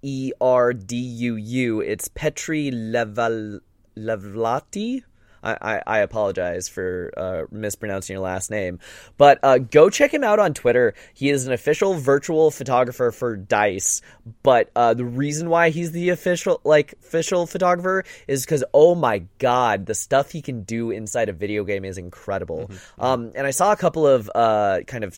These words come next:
Speaker 1: interviews and stuff that he's done. And, um, just, like, the things that he does about a game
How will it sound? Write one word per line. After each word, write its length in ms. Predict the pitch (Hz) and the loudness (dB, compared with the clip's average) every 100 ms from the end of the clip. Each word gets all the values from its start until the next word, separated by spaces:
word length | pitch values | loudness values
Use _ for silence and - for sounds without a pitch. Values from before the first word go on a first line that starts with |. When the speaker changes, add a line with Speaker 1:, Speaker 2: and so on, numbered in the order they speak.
| _ | _
Speaker 1:
interviews 540 | 117 120 117 107 107 98 | -8 -6 -6 -6 -6 -8
and 120 | 101 | -10
stuff 260 | - 101 - | -4 -4 -4
that 160 | 104 - | -12 -12
he's 560 | - - 113 113 98 | -18 -10 -6 -6 -4
done. 440 | 110 98 92 87 82 - _ _ _ _ - | -4 -4 -4 -8 -12 -18 _ _ _ _ -8
And, 500 | 123 123 117 110 107 98 | -2 2 2 0 -2 -2
um, 440 | 117 110 101 101 - | 0 -2 -4 -8 -8
just, 300 | 113 151 - 139 | 2 2 2 0
like, 160 | 139 | 2
the 100 | 139 | 0
things 380 | 131 143 160 156 | 0 0 0 0
that 160 | 143 123 | 0 0
he 160 | 123 | -4
does 480 | 110 110 110 104 - | 2 4 4 0 -6
about 220 | 110 104 101 | -4 -2 -2
a 60 | |
game 360 | 92 101 90 | -4 -6 -8